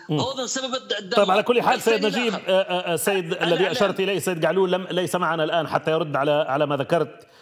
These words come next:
Speaker 2: لا،
Speaker 1: وربما
Speaker 2: نعم،
Speaker 1: ليس
Speaker 2: نعم،
Speaker 1: بهذه.
Speaker 2: أنا سمعت الآن
Speaker 1: لا،
Speaker 2: منذ
Speaker 1: لا،
Speaker 2: قليل
Speaker 1: آه، اسمح
Speaker 2: قال
Speaker 1: لي، اسمح
Speaker 2: أنه
Speaker 1: لي، اسمح لي.
Speaker 2: مستعد.
Speaker 1: اسمح لي سيد نجيب، ليس
Speaker 2: تفضل،
Speaker 1: بهذه،
Speaker 2: تفضل.
Speaker 1: ليس
Speaker 2: تفضل.
Speaker 1: بهذه الحرفية ما ذكره السيد قعلول على كل حال. آه، آه، لكن، لكن دعنا في موضوعنا الليلة.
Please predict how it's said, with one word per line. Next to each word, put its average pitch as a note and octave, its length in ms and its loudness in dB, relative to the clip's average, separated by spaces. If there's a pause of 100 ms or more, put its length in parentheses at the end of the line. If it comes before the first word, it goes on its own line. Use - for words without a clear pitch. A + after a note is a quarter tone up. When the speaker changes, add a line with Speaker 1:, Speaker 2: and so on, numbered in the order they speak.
(160)
Speaker 2:
لا، - 160 -2
Speaker 1:
وربما F#3 280 2
Speaker 2:
نعم، G3 160 2
Speaker 1:
ليس G#3 180 0
Speaker 2:
نعم، F#3 80 0
Speaker 1:
بهذه. F#3+ 300 4
Speaker 2:
أنا F#3+ 100 0
سمعت C#4+ 400 -8
الآن A#3+ 260 -6 (140)
Speaker 1:
لا، F#3 160 2
Speaker 2:
منذ G3 120 2
Speaker 1:
لا، F#3+ 60 0
Speaker 2:
قليل F3+ 300 0
Speaker 1:
آه، F3 40 -2
اسمح G3+ 240 0
Speaker 2:
قال E3 80 -4
Speaker 1:
لي، D3 80 2
اسمح F#3 220 0
Speaker 2:
أنه E3 100 -2
Speaker 1:
لي، C#3 120 -2
اسمح - 280 -2
لي. C#3 40 -2
Speaker 2:
مستعد. E3+ 360 -4 (320)
Speaker 1:
اسمح F#3+ 260 -4
لي D3 100 -2
سيد D#3 220 0
نجيب، D3 260 -2
ليس F3 140 0
Speaker 2:
تفضل، G#3 120 0
Speaker 1:
بهذه، E3 440 0
Speaker 2:
تفضل. - 40 -8 (240)
Speaker 1:
ليس E3 180 2
Speaker 2:
تفضل. F3 100 -2
Speaker 1:
بهذه E3+ 280 2
الحرفية D#3 440 0
ما D3 120 0
ذكره C#3 300 0
السيد C3+ 340 -2
قعلول C#3 220 0
على C3 140 -2
كل C3+ 180 -4
حال. A2 180 0 (360)
آه، D#3+ 400 -4
آه، F#3 40 -4
لكن، F3+ 280 0
لكن G3 340 0
دعنا A3 240 0
في G3+ 140 -2
موضوعنا F3+ 400 0
الليلة. D3+ 380 0